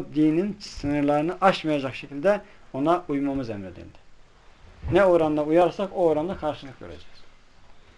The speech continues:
İşte bu sınırları kim aşarsa Allah Azze ve Celle onu ikaz eder. Sınırları aşmayın, haddi aşmayın, aşırıya gitmeyin. Bidat iş bundan dolayı tehlikelidir. Bid'at diye isimlendirilir diye okursunuz kitaplarda.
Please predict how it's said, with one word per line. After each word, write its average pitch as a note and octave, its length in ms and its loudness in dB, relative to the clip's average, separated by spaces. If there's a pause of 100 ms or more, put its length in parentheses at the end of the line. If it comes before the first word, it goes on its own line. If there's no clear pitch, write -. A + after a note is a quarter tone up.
(380)
İşte F3 260 2
bu A3+ 100 4
sınırları F3+ 500 6
kim A3 180 4
aşarsa G#3+ 640 6 (560)
Allah E3 180 8
Azze D#3 280 8
ve D3+ 100 2
Celle D#3+ 280 2
onu E3+ 240 -2
ikaz C#3+ 400 0
eder. F2 240 -10
Sınırları C#3 500 -2
aşmayın, A#2 360 -8 (180)
haddi A#2+ 240 -2
aşmayın, A#2+ 360 -2 (640)
aşırıya D3 360 2
gitmeyin. G#2 340 -6 (960)
Bidat A3 440 10
iş G3 220 -2
bundan G3 320 6
dolayı D3+ 280 4
tehlikelidir. - 840 -10 (1080)
Bid'at D3+ 420 2 (120)
diye D#3+ 120 0
isimlendirilir E3 800 -2
diye G3+ 80 2
okursunuz F3+ 480 -4
kitaplarda. D#3 640 -4